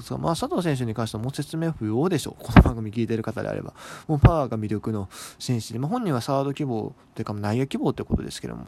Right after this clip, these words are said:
多分球団は外野で使うのかな。でもオプションでね、ファーストできるようにしとくのはいいと思いますよ。うん、守備固めとか考えると、ファーストのオプションを持っといた方がいいかなと。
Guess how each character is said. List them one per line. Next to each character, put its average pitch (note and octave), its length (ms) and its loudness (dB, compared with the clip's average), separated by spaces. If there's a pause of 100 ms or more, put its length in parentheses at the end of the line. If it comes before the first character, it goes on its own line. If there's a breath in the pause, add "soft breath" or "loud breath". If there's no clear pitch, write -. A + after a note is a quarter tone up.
多 G3 100 0
分 G#3 160 -2
球 F3 160 0
団 F3 120 0
は E3+ 80 -2
外 B2+ 160 -2
野 C3 80 0
で C3+ 120 -2
使 - 220 -4
う D3+ 120 0
の C3 120 -4
か A#2+ 120 -6
な。 B2+ 180 -2
で F3+ 100 -2
も F#3 140 2
オ G3 40 2
プ - 120 8
シ D4+ 100 6
ョ D#4+ 60 -4
ン - 20 -4
で D#4 100 0
ね、 D#4+ 80 0
フ - 320 0
ァ G#3+ 120 6
ー - 20 0
ス - 60 -10
ト C4 80 -6
で B3+ 120 -2
き C4 80 -2
る B3 60 0
よ A#3+ 60 -2
う - 20 0
に C#3 80 0
し - 80 -8
と D3+ 100 -2
く D#3 80 -4
の C#3+ 80 0
は G#2 120 0
い A#2 60 -4
い A#2 40 -6
と C3+ 100 -2
思 A2 120 -4
い - 20 -6
ま G2 120 -8
す - 120 -12
よ。 F#2+ 140 -10 (120)
う C3 40 -6
ん、 A#2+ 60 -4
守 - 140 -12
備 C#3+ 240 -2
固 D3 200 2
め A2 80 -6
と A2 100 -10
か - 160 -4 (320 loud breath)
考 B2 180 0 (140)
え G#2+ 60 0
る G#2+ 80 -2
と、 A2+ 220 -2
フ - 560 -10
ァ E3 160 2
ー - 40 -4
ス - 80 -10
ト F3+ 140 -2
の F3+ 120 -2
オ D3+ 60 -2
プ - 120 6
シ - 60 -6
ョ D3 60 -2
ン - 20 -2
を B2 60 -4
持 G#2+ 80 -6
っ - 20 -10
と B2 160 -2
い A2 60 -2
た G#2 80 -8
方 G2+ 100 -6
が G2+ 120 -4
い A2 80 -2
い G#2 40 -4
か G2+ 100 -8
な G2 120 -10
と。 - 140 -16